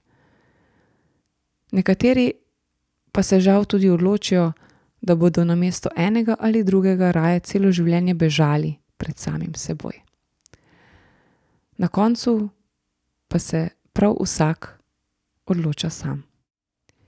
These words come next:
Hvala, ker ste to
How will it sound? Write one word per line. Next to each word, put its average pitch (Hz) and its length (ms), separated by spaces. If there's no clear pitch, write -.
Hvala, 294 300
ker - 200
ste - 220
to - 200